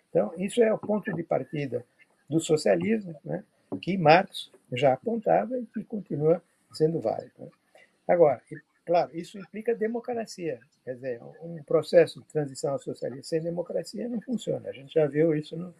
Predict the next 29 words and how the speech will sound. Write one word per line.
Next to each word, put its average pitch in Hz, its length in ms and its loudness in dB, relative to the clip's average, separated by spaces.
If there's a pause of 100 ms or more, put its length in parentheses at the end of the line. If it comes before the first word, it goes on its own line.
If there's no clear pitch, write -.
(480)
chama, 135 320 -4
na 123 180 2
ex-União 147 540 0
Soviética, 123 640 -4
né? 170 120 -8 (600)
Precisa 156 220 4
ser 156 160 -4
baseado 151 580 2
na 147 260 -6 (220)
real, 156 340 -6
uma 151 240 -6
verdadeira 165 640 -2
democracia 156 680 -2
com 151 160 -10
a - 40 -8
pluralidade 135 680 -4
política, 143 680 -12 (300)
possibilidade 135 520 0
de - 40 -14
discutir, 143 540 -8
de 127 260 -4
enfrentar 135 600 2 (320)
pontos 151 240 6
de 135 120 0
vista 139 300 0
diferentes, 131 640 -2
et - 160 -6
cetera. - 180 -8 (720)
Bom, 175 220 8